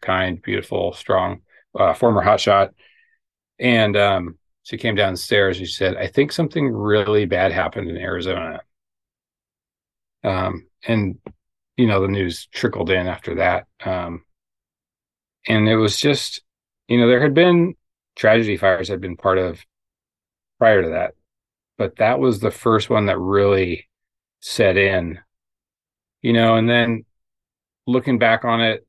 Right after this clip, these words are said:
um, you know, through the lens of, you know, like, the All Secure Foundation has phenomenal work. I think you've had Tom and Jen on,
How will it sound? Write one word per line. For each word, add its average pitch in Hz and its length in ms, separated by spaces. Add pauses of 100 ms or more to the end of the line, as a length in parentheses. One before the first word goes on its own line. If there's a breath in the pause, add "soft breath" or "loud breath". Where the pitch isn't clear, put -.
(140)
um, 101 520 (640)
you 113 80
know, 110 180
through 110 240
the 101 100
lens 101 400
of, 92 200 (280)
you 107 60
know, 98 180
like, 95 280 (180)
the 92 200
All 110 180
Secure 101 340
Foundation 90 760 (600)
has 85 220
phenomenal 98 960
work. 87 260
I 82 100
think - 200
you've 95 120
had 90 180
Tom 90 200
and 87 100
Jen 90 160
on, 87 280